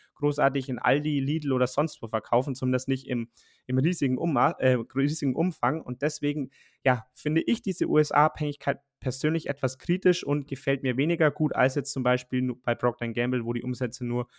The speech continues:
fünfundvierzig Prozent in der U S A ausmachen. Dann als nächster Kritikpunkt, den ich natürlich auch schon erwähnt habe, ist einfach die extrem teure Bewertung von Church and Dwight. Wie ich jetzt auch schon öfters erwähnt habe, wenn man das, äh, den,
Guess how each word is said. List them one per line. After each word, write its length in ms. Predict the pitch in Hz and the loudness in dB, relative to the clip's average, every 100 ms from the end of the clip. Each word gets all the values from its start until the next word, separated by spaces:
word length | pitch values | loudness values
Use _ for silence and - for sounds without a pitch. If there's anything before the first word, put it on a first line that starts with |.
| _ _ | _ _
fünfundvierzig 600 | - 131 120 151 147 131 | -2 -2 2 2 2 -2
Prozent 380 | 120 - 110 107 | -4 -4 -4 -2
in 80 | 107 | -2
der 160 | 104 | -2
U 80 | 107 | -2
S 160 | 107 - 110 | -4 -2 -2
A 120 | 110 | -2
ausmachen. 520 | 104 101 113 107 - _ _ _ _ _ | -4 -10 -6 -8 -8 _ _ _ _ _
Dann 180 | 139 160 | 0 2
als 220 | 143 135 | 0 -2
nächster 340 | 139 147 - 135 | -2 -2 -2 -4
Kritikpunkt, 600 | 131 - 131 - 143 135 | -4 -6 -10 -4 -4 -2
den 140 | 143 | -4
ich 100 | 147 | -2
natürlich 400 | 135 131 127 117 | -4 -4 -4 -2
auch 140 | 143 147 | 0 0
schon 140 | 147 | 0
erwähnt 300 | 135 135 135 | 2 2 2
habe, 140 | 135 135 - - - - _ | 0 -2 -20 -20 -20 -20 _
ist 320 | 160 160 - 139 | 0 0 0 0
einfach 320 | 139 135 - | 2 -2 -4
die 320 | 127 127 - | -6 -6 -4
extrem 720 | 127 - - 127 135 135 - | -8 -8 -4 2 2 0 -8
teure 340 | - 120 120 120 | -2 2 2 0
Bewertung 460 | 110 113 113 117 | -2 0 0 -4
von 160 | - 117 | -8 -8
Church 300 | - 110 113 | -6 -6 -6
and 120 | 110 | -6
Dwight. 240 | 117 - _ - _ _ - | -6 -6 _ -20 _ _ -8
Wie 60 | 131 | 0
ich 60 | |
jetzt 180 | 143 - | 0 2
auch 140 | 151 | 0
schon 120 | 156 - | 0 -4
öfters 300 | - 147 135 | -2 0 2
erwähnt 320 | 135 165 165 | 2 2 4
habe, 180 | 160 - | 2 2
wenn 140 | 139 | 2
man 140 | 151 139 | 2 4
das, 340 | 139 135 - | 4 4 0
äh, 220 | 131 127 123 | 2 4 4
den, 440 | 123 120 120 | 0 -2 -4